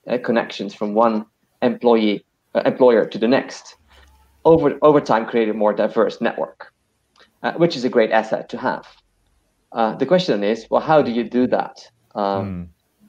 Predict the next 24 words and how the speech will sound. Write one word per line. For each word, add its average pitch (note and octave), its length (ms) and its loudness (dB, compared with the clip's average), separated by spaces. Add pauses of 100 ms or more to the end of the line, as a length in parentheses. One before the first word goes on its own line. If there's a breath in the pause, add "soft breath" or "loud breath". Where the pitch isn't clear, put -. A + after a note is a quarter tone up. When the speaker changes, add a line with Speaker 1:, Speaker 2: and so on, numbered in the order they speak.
Speaker 1:
and B2 80 -4
so C3+ 120 2
Speaker 2:
And B2 80 2
Speaker 1:
one, C#3+ 240 2
one D#3 180 4
of E3 100 2
Speaker 2:
maintain D3+ 100 -10
it. C3 60 -2
Speaker 1:
the, - 180 0 (500)
the B2 120 2
maintaining B2 500 2
is B2+ 180 0
actually A#2+ 280 -2
quite G2+ 180 0
difficult G#2+ 420 -6
because A2 300 -4
it G#2+ 100 -6
does, A2+ 420 0 (500)
um, G2 280 -8
require A2+ 480 0
some G#2 260 -4
time G2+ 260 0
and G2 80 -6
attention. G#2 520 -6